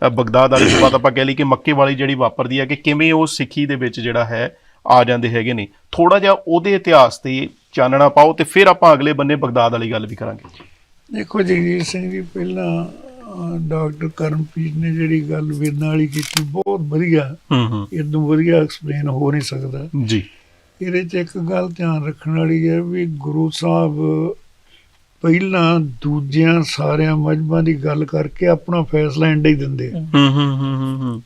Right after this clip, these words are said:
Speaker 1: ਜੀ।
Speaker 2: ਉਹਨਾਂ ਨੇ ਜੇ ਕਿਤੇ ਵੇਦਾਂ ਦੀ
Speaker 1: ਬਿਲਕੁਲ।
Speaker 2: ਗੱਲ ਕੀਤੀ ਵੀ ਹੋਊ,
Speaker 1: ਹੂੰ, ਹੂੰ।
Speaker 2: ਤੇ ਉਹ ਹਵਾਲਾ ਦੇ ਕੇ ਐਂਡ 'ਚ ਫੈਸਲਾ
Speaker 1: ਆਪਣਾ ਦਿੰਦੇ
Speaker 2: ਇਹਨਾਂ ਨੇ
Speaker 1: ਹੈਗੇ।
Speaker 2: ਐਨ ਸਪਸ਼ਟ ਕਰਤਾ
Speaker 1: ਜੀ।
Speaker 2: ਵੀ ਗੱਲ ਸ਼ਬਦ ਤੇ ਨਿਬੜਨੀ ਹੈ।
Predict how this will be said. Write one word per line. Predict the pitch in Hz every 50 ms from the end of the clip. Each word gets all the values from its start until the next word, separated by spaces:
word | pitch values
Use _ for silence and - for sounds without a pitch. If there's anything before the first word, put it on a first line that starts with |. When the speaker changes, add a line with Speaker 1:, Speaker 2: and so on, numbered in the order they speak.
| - 113
Speaker 1:
ਜੀ। | -
Speaker 2:
ਉਹਨਾਂ | 165 165 175 175
ਨੇ | 175 165
ਜੇ | 160 156
ਕਿਤੇ | 151 160 151 156
ਵੇਦਾਂ | 147 143 151 143 143 147 156 156
ਦੀ | 156 156
Speaker 1:
ਬਿਲਕੁਲ। | 151 156 156
Speaker 2:
ਗੱਲ | 151 151
ਕੀਤੀ | 151 147 156 151 139 - - 170
ਵੀ | 165 160 170 160
ਹੋਊ, | 143 143 143 143 139 143 143 160 170 _ 147
Speaker 1:
ਹੂੰ, | 123 117 107 110
ਹੂੰ। | 107 101 98 104 _
Speaker 2:
ਤੇ | 165 175 190 - -
ਉਹ | 208 185 185 165 143 147 147
ਹਵਾਲਾ | 151 151 151 156 165 170
ਦੇ | 170 160 160 165
ਕੇ | 165 175 190
ਐਂਡ | 185 180 175 165
'ਚ | 160 185
ਫੈਸਲਾ | 170 - - 156 160 156 143 143 165 170 165 156 156 - _ _ _ -
Speaker 1:
ਆਪਣਾ | 135 123 - 123 117 113
ਦਿੰਦੇ | 107 107 - 180
Speaker 2:
ਇਹਨਾਂ | 170 175 170 175
ਨੇ | 170 180
Speaker 1:
ਹੈਗੇ। | 202 226
Speaker 2:
ਐਨ | 226 226
ਸਪਸ਼ਟ | 202 165 - 160 - 180 165 160 151 - -
ਕਰਤਾ | 160 165 156 151 143 160 170 170
Speaker 1:
ਜੀ। | 165
Speaker 2:
ਵੀ | 170 160
ਗੱਲ | 147 160 156 156
ਸ਼ਬਦ | 147 - - 151 143 139
ਤੇ | - 156
ਨਿਬੜਨੀ | 147 147 147 143 139 139 139 135 135
ਹੈ। | 139